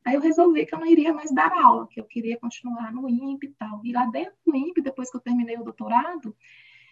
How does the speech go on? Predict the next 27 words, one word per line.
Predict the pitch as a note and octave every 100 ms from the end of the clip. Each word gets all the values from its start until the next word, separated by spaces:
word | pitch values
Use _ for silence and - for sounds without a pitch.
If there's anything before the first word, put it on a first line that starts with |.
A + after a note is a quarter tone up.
| _ _ _ _ _
é, | A3 G#3+ G3+ - -
o | A#3
doutorado | A#3 B3 A#3
foi | - A3+
em | A#3
cima | - A3+
de, | G#3 A3 G3+
de | G3+ G#3
sensoriamento | G#3 G#3+ A3 G#3 G3+ G#3
remoto, | G#3 G#3+ D#4+ G3
de | G#3
imagens | G#3 G#3+ B3 A#3+ A#3
dos | - -
satélites | G3+ G#3 G#3 G3+
orbitais, | G#3 G#3 - A3 B3+ D4
mas | C4+ B3
aí | A#3+
depois | C4 B3+ B3+
eu |
fui | C4+ C#4
trabalhar | - C4 C4+ C4
diretamente | B3+ B3+ B3+ C#4 C4+ -
com | C4+
satélites | C#4 C#4 B3 B3+ C4 C4+
mesmo, | E4 C4+ - G#3+ - _ _ _ A3
né? | G#3+ A3+ A#3 _ _ _ _ _
Que | A3 G#3 G3+ G3+ G3